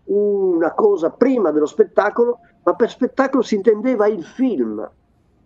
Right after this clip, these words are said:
Quindi era avanspettacolo, prima del cinema diventava avanspettacolo.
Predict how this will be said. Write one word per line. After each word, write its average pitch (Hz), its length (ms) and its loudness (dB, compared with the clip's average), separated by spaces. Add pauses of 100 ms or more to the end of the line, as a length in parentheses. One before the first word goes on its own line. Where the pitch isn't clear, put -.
(160)
Quindi 220 200 0
era 214 160 0
avanspettacolo, 220 760 0
prima 240 280 0
del 208 140 0
cinema 208 320 0
diventava 190 440 0 (340)
avanspettacolo. 175 920 -4